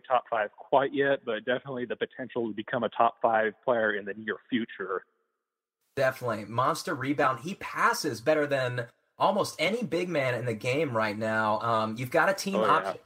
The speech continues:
Speaker 2: Correct me if I'm wrong. I think you've got a team option on him for next season, and then he's unrestricted. Is that right?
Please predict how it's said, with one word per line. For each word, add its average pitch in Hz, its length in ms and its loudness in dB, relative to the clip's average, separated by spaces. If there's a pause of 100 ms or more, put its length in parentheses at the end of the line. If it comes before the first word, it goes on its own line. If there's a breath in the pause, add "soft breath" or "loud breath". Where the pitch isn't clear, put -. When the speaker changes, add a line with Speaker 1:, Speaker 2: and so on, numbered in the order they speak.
(300)
Speaker 2:
Correct 165 320 4
me 202 100 -2
if 185 100 0
I'm 165 120 4
wrong. 123 220 2
I 120 80 2
think 233 360 -2
you've 247 120 -8
got 214 140 4
a 214 40 0
team 170 360 -4
option 139 420 2
on 117 220 4
him 123 160 -2
for 123 120 -4
next 123 260 -2
season, 113 320 -4
and 123 140 0
then 131 100 0
he's 131 200 -4
unrestricted. 135 680 2
Is 135 120 2
that 135 180 4
right? 160 280 0